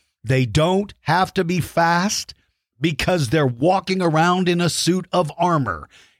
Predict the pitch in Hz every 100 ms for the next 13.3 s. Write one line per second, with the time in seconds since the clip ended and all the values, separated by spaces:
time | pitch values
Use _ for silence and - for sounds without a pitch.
0 | - 165 - 123 170 180 151 120 127 120
1 | 101 - _ 156 - - 190 180 135 175
2 | 147 185 139 101 - 117 170 226 - 269
3 | 262 - _ _ _ _ _ _ _ 127
4 | 131 117 170 220 226 - - - - -
5 | _ _ _ _ _ _ _ _ _ -
6 | 127 - 165 202 - 185 175 160 - 190
7 | 196 101 120 143 _ _ 139 - 175 156
8 | 131 117 147 180 139 120 120 127 - 151
9 | 131 160 160 139 - - 202 202 - -
10 | 135 123 113 131 117 143 - - 175 170
11 | - 170 147 - 202 190 147 - 143 135
12 | 120 - 135 131 113 - 160 175 165 117
13 | 95 92 82